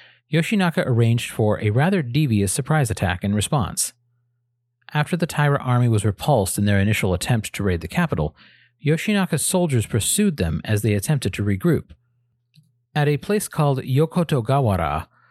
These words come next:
the Taira troops rejoiced as a significant number of samurai carrying Taira banners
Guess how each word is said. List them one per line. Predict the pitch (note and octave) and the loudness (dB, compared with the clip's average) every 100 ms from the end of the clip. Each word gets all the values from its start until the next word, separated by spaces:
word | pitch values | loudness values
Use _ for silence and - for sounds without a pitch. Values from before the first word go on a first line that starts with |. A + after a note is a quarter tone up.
| _ _ | _ _
the | A#2+ A2+ | 2 2
Taira | - F#3+ G#3 | 0 0 0
troops | G3 - A#2 - | -2 0 0 0
rejoiced | B2 G#2 A2 E2+ - | -2 0 0 0 -2
as | - A2+ | -2 0
a | G#2+ | 2
significant | - G#2 B2 E3+ F#3+ F3+ - | 0 0 2 2 2 -2 0
number | B2+ B2+ G2+ | 0 2 0
of | G#2+ | -2
samurai | - F3 E3+ G#2+ F#2 F2 - | -2 0 2 2 2 0 -4
carrying | - D3+ C3+ A#2 G#2+ | -2 0 2 2 0
Taira | - C3 G2 | -2 0 0
banners | D3+ C#3 F#2+ | 0 0 0